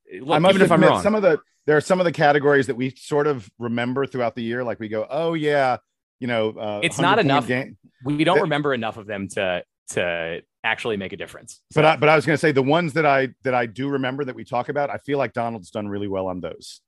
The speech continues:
Speaker 1: Okay, so, so let's get into it. I'm going to start with one, one category where I would like to clarify, and I will keep the,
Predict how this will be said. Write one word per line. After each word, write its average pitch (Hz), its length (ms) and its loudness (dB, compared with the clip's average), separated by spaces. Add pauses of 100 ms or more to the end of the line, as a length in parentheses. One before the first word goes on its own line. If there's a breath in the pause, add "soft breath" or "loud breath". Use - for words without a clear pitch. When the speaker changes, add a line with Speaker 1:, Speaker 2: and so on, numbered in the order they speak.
(320)
Speaker 1:
Okay, 120 420 -2
so, 135 340 2
so 147 260 -4
let's 151 200 -2
get 151 140 0
into 135 220 -2
it. 107 160 -4 (220)
I'm 147 100 -2
going 185 160 0
to 170 80 -2
start 156 380 -4
with 117 80 -12
one, 123 320 -10 (320)
one 147 180 -6
category 107 680 -4
where 107 320 -6
I 107 60 -6
would 107 80 -8
like 120 180 -2
to 131 80 -10
clarify, 101 520 -4
and 104 120 -10
I 101 60 -4
will 104 120 -8
keep - 320 -8
the, 110 300 -6